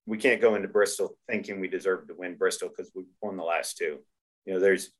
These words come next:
we ran good at Bristol. Um, it's one of our stronger tracks. Um, Justin's helped, uh, Noah out quite a bit there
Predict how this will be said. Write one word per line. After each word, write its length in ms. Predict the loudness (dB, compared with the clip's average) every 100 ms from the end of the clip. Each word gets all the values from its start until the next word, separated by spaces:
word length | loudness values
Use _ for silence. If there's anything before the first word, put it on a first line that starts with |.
| _ _ _ _ _
we 200 | -4 -2 -2
ran 320 | 2 4 4 6
good 180 | 8
at 80 | 8
Bristol. 480 | 6 2 2 -2 -2 _ -2
Um, 540 | 0 0 -4 -10 -10 -2
it's 300 | -2 -2 -2
one 160 | -2
of 100 | 2
our 100 | 2
stronger 400 | 2 0 0 -2
tracks. 560 | -2 2 2 0 -8 -12 _
Um, 340 | -8 -8 -8 4
Justin's 540 | 4 4 0 -8 -12
helped, 400 | 0 2 2 -8 -4
uh, 200 | 0 0 -2
Noah 320 | 0 2 4
out 140 | 2
quite 160 | 2 2
a 60 | 6
bit 200 | 4 4
there 320 | 2 2